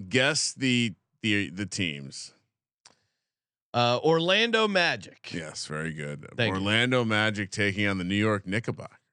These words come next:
Speaker 2: Oh.
Speaker 1: Eh, you know, I, not for me. Just, uh, you know,
Speaker 2: That's
Speaker 1: getting
Speaker 2: electric. Uh, Magic are
Speaker 1: Par-
Speaker 2: actually good this year.
Speaker 1: Yeah, you know,
Speaker 2: Kind of
Speaker 1: apparently,
Speaker 2: a fun
Speaker 1: apparently the
Speaker 2: team.
Speaker 1: nephew's, uh, playing a little ball, so
Speaker 2: Hmm.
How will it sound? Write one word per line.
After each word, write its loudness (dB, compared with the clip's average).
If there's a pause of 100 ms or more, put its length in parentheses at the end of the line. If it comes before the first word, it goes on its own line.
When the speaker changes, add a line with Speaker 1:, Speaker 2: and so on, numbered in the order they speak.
Speaker 2:
Oh. 0 (1000)
Speaker 1:
Eh, 2
you 4
know, 4
I, 2
not 0
for 0
me. -2 (760)
Just, -4
uh, 4
you 2
know, -4
Speaker 2:
That's 2
Speaker 1:
getting 2
Speaker 2:
electric. 0
Uh, 2
Magic 0
are 6
Speaker 1:
Par- 6
Speaker 2:
actually 2
good 2
this -4
year. -14 (400)
Speaker 1:
Yeah, 4
you 0
know, 4
Speaker 2:
Kind -6
of 4
Speaker 1:
apparently, 4
Speaker 2:
a -4
fun 2
Speaker 1:
apparently 2
the 4
Speaker 2:
team. 0
Speaker 1:
nephew's, 0
uh, -2
playing -2
a -4
little 2
ball, -2
so -12
Speaker 2:
Hmm. -4